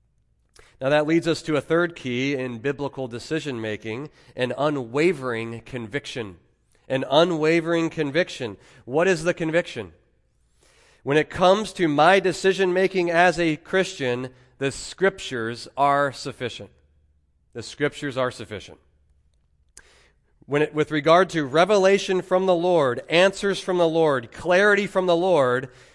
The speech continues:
the believer needs nothing additional to Scripture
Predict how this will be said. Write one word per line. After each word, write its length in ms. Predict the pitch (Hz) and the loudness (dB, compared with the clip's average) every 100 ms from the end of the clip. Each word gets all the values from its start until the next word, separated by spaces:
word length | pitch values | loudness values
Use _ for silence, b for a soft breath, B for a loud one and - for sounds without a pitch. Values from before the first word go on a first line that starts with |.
| b | b
the 100 | 160 | -4
believer 480 | 127 147 170 180 175 | 0 2 2 2 2
needs 320 | 165 156 127 | 2 2 0
nothing 680 | 135 135 175 202 208 202 196 | -4 2 2 2 0 0 0
additional 840 | 180 160 135 196 202 - 175 175 170 | 0 -2 2 0 0 -2 4 4 4
to 280 | - 180 175 | 0 -6 -6
Scripture 1080 | - - - 185 180 - 131 110 101 110 | -8 -14 -4 -4 -4 -12 -10 -8 -8 -10